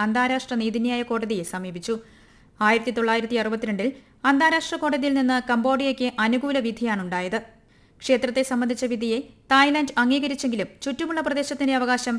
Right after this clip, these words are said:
തങ്ങൾക്കാണെന്ന വാദം ഉന്നയിച്ചു. നീറിപ്പുകഞ്ഞുകൊണ്ടിരുന്ന ഈ പ്രശ്നം വീണ്ടും ശക്തമായത് രണ്ടായിരത്തിയെട്ടിലാണ്. പ്രീഹ് വിഹാർ ശിവക്ഷേത്ര സമുച്ചയത്തെ യുനെസ്കോയുടെ പൈതൃക പട്ടികയിൽ ഉൾപ്പെടുത്താൻ കംബോഡിയ ശ്രമിച്ചതിനെതിരെ പ്രതിഷേധവുമായി തായ്ലൻഡ് രംഗത്തെത്തി.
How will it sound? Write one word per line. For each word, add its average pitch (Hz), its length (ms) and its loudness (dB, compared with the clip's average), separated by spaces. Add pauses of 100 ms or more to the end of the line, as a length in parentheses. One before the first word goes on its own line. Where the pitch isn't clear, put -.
തങ്ങൾക്കാണെന്ന 254 640 2
വാദം 226 240 0 (100)
ഉന്നയിച്ചു. 185 380 -6 (640)
നീറിപ്പുകഞ്ഞുകൊണ്ടിരുന്ന 320 920 0
ഈ 269 80 0
പ്രശ്നം 254 300 -2 (120)
വീണ്ടും 262 340 2
ശക്തമായത് 233 560 -2
രണ്ടായിരത്തിയെട്ടിലാണ്. 202 840 -2 (460)
പ്രീഹ് 233 240 4
വിഹാർ 233 280 0
ശിവക്ഷേത്ര 226 520 -4
സമുച്ചയത്തെ 220 440 -2 (480)
യുനെസ്കോയുടെ 320 600 0
പൈതൃക 277 340 2
പട്ടികയിൽ 285 320 -2
ഉൾപ്പെടുത്താൻ 254 440 0 (120)
കംബോഡിയ 247 460 2
ശ്രമിച്ചതിനെതിരെ 233 640 0 (140)
പ്രതിഷേധവുമായി 240 720 0
തായ്ലൻഡ് 233 420 0
രംഗത്തെത്തി. 175 400 -6